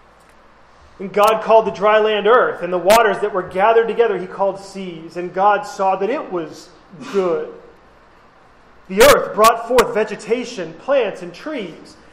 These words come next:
And God saw that it was good. And God made the two great lights and the stars. And God saw that it was good.'" So God created the great sea creatures and every living creature in the waters and every winged bird.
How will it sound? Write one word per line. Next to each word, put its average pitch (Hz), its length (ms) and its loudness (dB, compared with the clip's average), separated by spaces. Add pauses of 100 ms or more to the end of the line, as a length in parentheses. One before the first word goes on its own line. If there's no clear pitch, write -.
And 190 180 -8
God 214 280 0
saw 190 260 -2
that 208 140 -2
it 269 260 0
was 180 180 -8
good. 160 460 -10 (960)
And 185 160 -8
God 214 260 2
made 156 160 2
the 196 60 -4
two 226 240 -10
great 214 420 -2
lights - 540 -4 (220)
and 208 220 -4
the 208 40 -8
stars. 170 720 -8 (320)
And 180 180 -8
God 185 320 0
saw 220 500 -4
that 175 140 -8
it 214 260 2
was 170 200 -12 (100)
good.'" 202 440 -8 (880)
So 208 140 -4
God 240 320 2
created 247 260 -8
the 196 80 -12
great 247 240 -4
sea 269 300 -10
creatures 190 420 -12
and 196 80 -4
every 240 220 -4
living 240 260 -8
creature 214 340 -12
in 196 60 -4
the 196 80 -4
waters 214 400 2
and 202 80 -2
every 233 160 -4
winged 226 460 -8
bird. 180 420 0